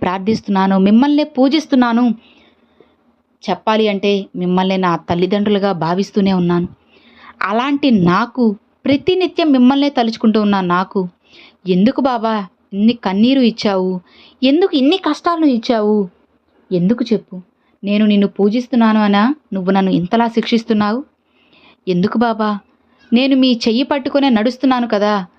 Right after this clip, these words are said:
అయినా సరే ఎందుకు నాకు ఇన్ని కష్టాలను ఇస్తున్నారు? మీరు చెప్పినట్లు మంచి దారిలోనే వెళ్తున్నాను,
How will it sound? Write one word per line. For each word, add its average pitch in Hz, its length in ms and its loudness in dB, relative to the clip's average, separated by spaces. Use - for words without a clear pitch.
అయినా 311 300 0
సరే 330 240 0
ఎందుకు 262 320 2
నాకు 262 200 -2
ఇన్ని 208 200 2
కష్టాలను 240 460 0
ఇస్తున్నారు? 208 400 -2
మీరు 302 240 2
చెప్పినట్లు 262 500 0
మంచి 226 200 2
దారిలోనే 254 440 0
వెళ్తున్నాను, 196 440 0